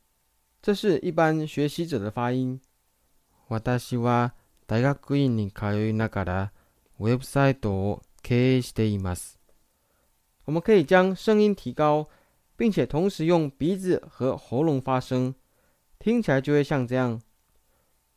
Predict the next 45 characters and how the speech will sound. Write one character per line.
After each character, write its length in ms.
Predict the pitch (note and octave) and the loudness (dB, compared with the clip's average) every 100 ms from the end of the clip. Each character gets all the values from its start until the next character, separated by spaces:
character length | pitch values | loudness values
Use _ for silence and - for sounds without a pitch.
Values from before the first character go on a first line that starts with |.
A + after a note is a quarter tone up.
| _ | _
私 420 | A#2 F#3 G3 G#3+ | -2 0 0 2
は 360 | G3 F#3+ F#3 - _ _ _ | 4 6 4 2 _ _ _
大 140 | A2+ D#3 | 2 4
学 360 | G#3 G#3 - | 4 0 0
院 240 | A#3+ G3+ C3 | 2 2 2
に 100 | G#2+ | -2
通 200 | - C3 | -2 0
い 120 | E3 | 2
な 140 | E3 | 0
が 120 | C#3 A#2+ | 0 0
ら 280 | A#2 A#2 - _ _ _ _ - | 0 -2 -8 _ _ _ _ 0
ウ 80 | C#3+ | 0
ェ 60 | |
ブ 80 | E3+ | 0
サ 240 | - A#3+ | -2 2
イ 60 | A3+ | 2
ト 160 | A3 G#2+ | 0 -2
を 300 | G#2+ D#3+ _ _ | 0 -2 _ _
経 320 | - F3 F#3 | 0 2 4
営 40 | F#3 | 2
し 100 | - | 0
て 140 | D#3 | 0
い 120 | C#3+ | 0
ま 180 | A2+ F#2+ | -2 -6
す。 220 | - - _ _ _ _ _ _ _ _ _ _ _ _ _ _ _ _ | -8 -18 _ _ _ _ _ _ _ _ _ _ _ _ _ _ _ _
将 200 | A#3 B3+ | 4 6
说 160 | B3 | 6
话 120 | A#3 G#3 | 6 6
音 140 | G3+ | 6
调 180 | G3 F#3 | 6 6
提 160 | F3 | 6
高 140 | C#3+ F3+ | 4 4
之 100 | E3+ | 4
后， 340 | F#3 F3+ D#3+ - _ _ _ | 4 4 2 -4 _ _ _
声 240 | - G#3 G#3 | -2 4 6
音 140 | G#3 | 6
听 240 | G3 A#3+ B3 | 4 0 0
起 140 | - | 0
来 220 | C3 C3+ - | 2 2 0
也 140 | G#2 | -4
会 140 | C#3 | -2
比 80 | A2+ | -2
较 160 | C3 B2 | 0 -2
清 240 | - E3+ | 0 -4
晰， 320 | F3 F#3+ G3 | -2 -2 -2